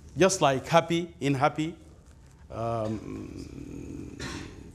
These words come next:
polite, impolite, advantage, disadvantage, group of letter، مجموعة بتاعت حروف، written at the beginning of the word to change its meaning. طيب، the second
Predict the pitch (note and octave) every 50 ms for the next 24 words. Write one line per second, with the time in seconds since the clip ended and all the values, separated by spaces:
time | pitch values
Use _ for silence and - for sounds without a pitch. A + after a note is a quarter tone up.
0 | - - - - - D3 C#3+ C#3 C#3 D#3+ D#3 D3+ D#3+ D#3 D3+ - - - C#3+ C#3
1 | D3 C#3+ C#3 C#3 C3 B2+ B2+ C3 C3 C#3 D3 D3 C#3+ - - - - - - -
2 | - - - - - - - - - - - - C#3+ D3 B2 A2+ A2+ D#3+ E3 E3+
3 | E3 D3+ - D#3+ D#3 C#3 - - - C3 B2+ D#3 D#3 - C#3+ A2+ A2 A#2 C3+ C#3+
4 | C#3 C3+ D3 D3+ D#3 D#3 - - - - - - - B2+ A2 B2 D3 E3 G3+ A3+
5 | A#3 G3+ - - C#3+ B2+ - - D3 E3+ E3+ G3+ G3+ A3+ A#3 - - B2+ C3 C3
6 | C#3 D3+ D#3+ D#3 - - B2+ G#2 A2 - - C3+ D#3+ G3 G#3+ G#3 - - - -
7 | - - - C3+ D#3+ G3 F#3 G3 F3 F3 - C3+ C#3 A#2+ C3 B2 B2+ C#3 C#3+ F#3+
8 | F#3+ E3+ D3 C#3 B2+ B2 C3+ D3 E3+ G3 G#3 F#3+ - D3 - E3 E3+ E3 D#3+ -
9 | D3+ D3+ E3 D#3+ D#3+ E3 - - - - C3+ D3 D3+ C3 A#2+ A2 - - - -
10 | - - - - - - - - - - - - - - - E3+ F3 F3+ D3+ B2+
11 | A#2+ D#3+ D#3+ D#3+ D#3+ - - - A3+ A#3 - C4+ B3+ B3 B3 B3